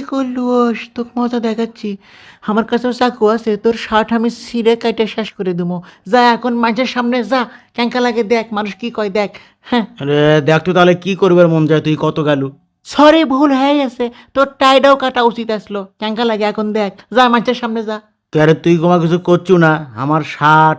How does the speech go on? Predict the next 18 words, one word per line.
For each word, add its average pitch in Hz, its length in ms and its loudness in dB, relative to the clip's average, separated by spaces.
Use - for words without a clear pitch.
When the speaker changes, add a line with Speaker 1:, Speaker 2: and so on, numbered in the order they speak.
Speaker 2:
টাই 151 240 2
ব্যামাক 147 360 -2
কাটলো, 139 300 -4
তুই 139 160 -6
ওয়া 135 80 -2
আছো 135 200 -10
কিছু 120 220 -12
করছু 135 240 -8
না, 135 140 -4
ব্যাপার 131 240 -2
কি 139 120 -6
রে? 123 80 -4
কিছু 131 180 -2
করা 170 120 6
দরকার 165 260 4
লয় 180 220 4
ক, - 20 0
ইনকা 160 180 -2